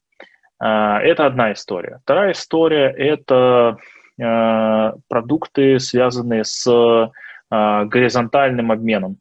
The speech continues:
опытом и навыками, связями, ресурсами, мнениями и всем прочим. Это похоже на закрытые, э, знаешь, такой, э,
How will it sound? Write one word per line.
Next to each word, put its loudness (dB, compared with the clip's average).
опытом -2
и -4
навыками, -2
связями, -2
ресурсами, -2
мнениями -2
и -8
всем -6
прочим. -4
Это 0
похоже 0
на 0
закрытые, 2
э, 0
знаешь, -4
такой, -2
э, -2